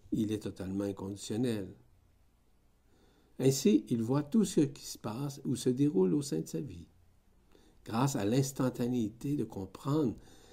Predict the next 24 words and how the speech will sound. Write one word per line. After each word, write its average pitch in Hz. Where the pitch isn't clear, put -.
si -
vous 113
voulez, 127
la 101
manipulation, 107
voire 104
la 95
prédation 104
au 143
niveau 101
de 95
l'enfermement, 90
où 120
on 104
voit, 110
comme 104
vous 117
savez, 110
au 101
sein 107
de 101
cet -
enfermement 101
séculaire, 107